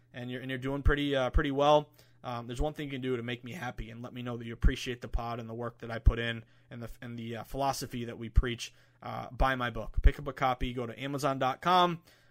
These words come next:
type in the Everything Guide to Sports Betting, and, uh, and grab a copy for you or a friend. It's got a lot of tips, strategies, systems, little things I've learned along the way,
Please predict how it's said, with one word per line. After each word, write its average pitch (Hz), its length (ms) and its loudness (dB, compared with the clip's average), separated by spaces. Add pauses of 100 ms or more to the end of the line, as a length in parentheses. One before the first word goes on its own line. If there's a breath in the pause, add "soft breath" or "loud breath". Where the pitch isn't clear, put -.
(220 soft breath)
type 139 240 2
in 139 80 -2
the 127 120 -4
Everything 139 380 -2
Guide 131 180 2
to 123 60 -4
Sports 135 320 2
Betting, 131 360 2 (300 soft breath)
and, 113 240 -10
uh, 110 200 -6
and 117 100 -14
grab 131 200 0
a 127 40 -4
copy 120 300 -2
for 120 140 -8
you 120 240 -4
or 120 200 -4
a 113 40 0
friend. 117 520 -6
It's - 140 -16
got 113 120 -8
a 113 60 -6
lot 117 200 -4
of - 80 -16
tips, - 380 2 (260 soft breath)
strategies, 160 520 2
systems, 156 560 -4
little 139 180 -2
things 143 300 -8
I've 131 160 0
learned 135 200 -4
along 131 260 0
the 123 80 -4
way, 127 380 2